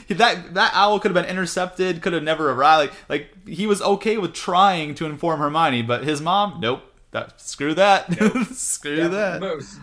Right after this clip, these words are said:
Speaker 2: definitely not. <laughs>
Speaker 1: And then another question I have, 'cause this isn't a plot hole, 'cause we don't, like, it's not an answer that I can, like, dispute, but, like,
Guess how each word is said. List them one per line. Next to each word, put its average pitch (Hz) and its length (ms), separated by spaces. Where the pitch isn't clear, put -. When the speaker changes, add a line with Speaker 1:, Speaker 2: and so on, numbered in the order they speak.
Speaker 2:
definitely 147 560
not. 147 320
<laughs> - 140
Speaker 1:
And 254 380
then 180 280
another 196 300
question 143 400
I 117 140
have, 104 400
'cause 147 140
this 180 140
isn't 160 260
a 113 40
plot 135 300
hole, 104 120
'cause 113 180
we 120 80
don't, 117 240
like, 120 160
it's 127 160
not 127 240
an - 60
answer 120 320
that 110 160
I 101 60
can, 101 200
like, 98 220
dispute, 117 560
but, 120 100
like, 110 200